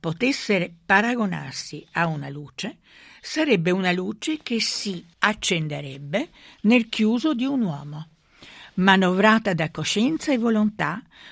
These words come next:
forse già dotata essa stessa di coscienza e volontà, con prestabilito il suo punto di arrivo dentro il chiuso di un altro uomo.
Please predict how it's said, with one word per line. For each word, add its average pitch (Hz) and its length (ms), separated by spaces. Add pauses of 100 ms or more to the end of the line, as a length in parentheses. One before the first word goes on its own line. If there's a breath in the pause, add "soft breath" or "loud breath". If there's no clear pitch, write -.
forse 233 580
già 254 260
dotata 220 480
essa 165 240
stessa 196 460
di 247 160
coscienza 180 680
e 151 80
volontà, 147 640 (540 loud breath)
con 247 240
prestabilito 226 1200
il 226 200
suo 190 300
punto 330 460
di 208 160
arrivo 240 540
dentro 190 360
il 170 140
chiuso 208 580
di 196 140
un 185 160
altro 151 400
uomo. 139 400